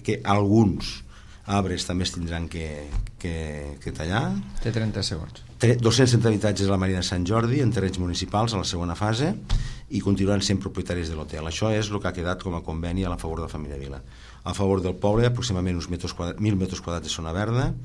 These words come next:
Speaker 1: tindre l'usufructe de l'edifici de l'hotel per a usos municipals, en, en caràcter educatiu, sanitari, el que sigui, però totes les reformes, sempre en el vistiplau de,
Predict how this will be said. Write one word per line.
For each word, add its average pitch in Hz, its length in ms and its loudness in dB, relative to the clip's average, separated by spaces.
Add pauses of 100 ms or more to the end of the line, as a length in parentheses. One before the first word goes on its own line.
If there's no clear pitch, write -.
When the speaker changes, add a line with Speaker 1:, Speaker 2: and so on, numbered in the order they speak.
(720)
Speaker 1:
tindre 101 480 6
l'usufructe 95 680 2
de 87 140 2
l'edifici 87 420 0
de 85 60 -2
l'hotel 82 400 -2
per 85 100 -4
a 85 60 0
usos 82 240 -2
municipals, 85 720 -2
en, 90 100 -4 (160)
en 82 140 -10
caràcter 85 400 -4
educatiu, 85 800 -2
sanitari, 80 480 -4
el 78 140 -6
que 85 100 -8
sigui, 113 300 0 (600)
però 104 220 6 (100)
totes 101 220 2
les 92 140 2
reformes, 92 420 -2
sempre 98 380 4
en 92 180 -2
el 87 80 0
vistiplau 90 540 -2
de, 78 260 -6